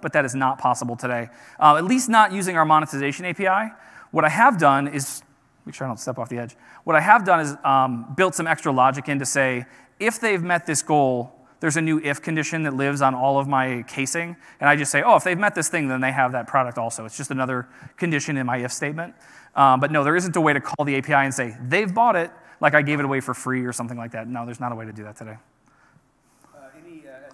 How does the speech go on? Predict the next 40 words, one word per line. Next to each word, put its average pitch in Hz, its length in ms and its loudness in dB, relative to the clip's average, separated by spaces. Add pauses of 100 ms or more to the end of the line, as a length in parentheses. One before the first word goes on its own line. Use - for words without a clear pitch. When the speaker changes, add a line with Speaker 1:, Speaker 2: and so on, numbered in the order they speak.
Speaker 2:
S - 120 -20
M 156 120 -20
L, 160 200 -18
S 151 220 -20
S - 160 -20
M 151 120 -20
L 147 100 -18
support 147 460 -20 (140)
for 147 320 -20
the 135 320 -20
upsells 151 760 -20
and - 120 -20
stuff? 147 260 -20 (100)
Speaker 1:
Yeah, 180 320 6
anything 262 380 2
that 208 80 0
you're 214 100 0
sending 220 260 -2
back 190 180 6
as 170 120 -2
a - 20 -2
response, 165 380 2
I'm 202 80 -4
gonna 214 120 2
back 151 280 4
up 165 80 2
a 175 40 -4
little 175 200 0
bit 214 180 -2 (380)
to - 100 -6
that 170 160 2
graph 147 300 6
that 156 80 -2
had 151 160 2
the 143 80 -2
orange 156 240 -2
and 165 80 -4
the 135 40 -2
blue 139 200 0
text. - 520 -6